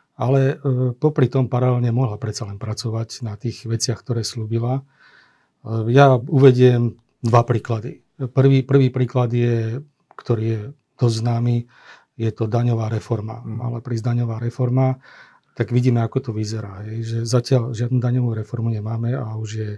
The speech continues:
Speaker 1: druhá polovica funkčného obdobia vlády a predpokladám, že bude vôbec problém nejakú daňovú reformu prijať. A uvidíme aj druhý príklad, ktorý sa K D H dostýka.
Speaker 2: Mhm.
Speaker 1: Kresťansko-demokratické hnutie má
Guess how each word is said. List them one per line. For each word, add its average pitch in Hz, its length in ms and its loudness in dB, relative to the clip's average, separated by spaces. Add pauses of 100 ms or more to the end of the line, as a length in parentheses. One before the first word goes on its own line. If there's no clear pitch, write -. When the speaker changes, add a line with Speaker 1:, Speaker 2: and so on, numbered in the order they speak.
(440)
Speaker 1:
druhá 117 320 -2
polovica 113 400 -4
funkčného 113 400 -6
obdobia 107 240 -6
vlády 107 400 -8
a 117 240 -10 (640)
predpokladám, 123 640 0
že 117 80 -2
bude 117 240 -2
vôbec 117 320 -2
problém 104 320 -4
nejakú 104 240 -6
daňovú 107 240 -6
reformu 104 400 -10
prijať. - 400 -14 (720)
A 110 160 -8
uvidíme 170 240 2
aj 135 80 2
druhý 143 240 2
príklad, 147 480 0
ktorý 135 240 0
sa - 80 -2
K 123 240 -2
D 123 80 0
H 113 80 0
dostýka. - 640 -8 (240)
Speaker 2:
Mhm. 135 480 -6 (200)
Speaker 1:
Kresťansko-demokratické 135 1000 0
hnutie 123 320 0
má 117 100 0